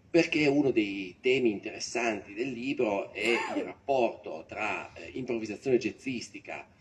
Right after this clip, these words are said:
eh, e, eh, tecnica narrativa joyciana dello stream of consciousness, quindi del libero flusso di coscienza, dell'espressione, eh, diciamo, non strettamente organizzata, non rigidamente organizzata del pensiero,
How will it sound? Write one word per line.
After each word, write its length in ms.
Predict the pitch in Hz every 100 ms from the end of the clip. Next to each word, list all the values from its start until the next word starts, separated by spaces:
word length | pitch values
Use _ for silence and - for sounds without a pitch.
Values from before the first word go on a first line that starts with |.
| _ _ _
eh, 240 | - 95 -
e, 680 | 135 127 - - 85 80 -
eh, 160 | 82 82
tecnica 420 | 143 151 139 117
narrativa 580 | 101 95 98 - 123 90
joyciana 580 | 90 98 - 131 113 98
dello 180 | 85 87
stream 280 | - 123 107
of 100 | -
consciousness, 840 | 117 92 - 120 - 147 - - - - - - - - - - -
quindi 260 | - 104 90
del 180 | 95 95
libero 640 | 131 123 104 92 - - -
flusso 380 | - 156 143 123
di 100 | -
coscienza, 640 | - - - 95 82 85
dell'espressione, 1080 | 82 87 92 - 98 - 123 107 104 85 - - - - - -
eh, 420 | 82 78 78 - - - - - -
diciamo, 300 | - 104 95
non 400 | 107 127 139 139
strettamente 840 | - - 113 117 - 117 131 139 135
organizzata, 720 | 117 110 110 - 117 95 92
non 200 | 104 123
rigidamente 560 | 110 110 107 107 117 117
organizzata 520 | 98 107 110 120 107
del 120 | 107
pensiero, 720 | - 143 139 117 92 101 113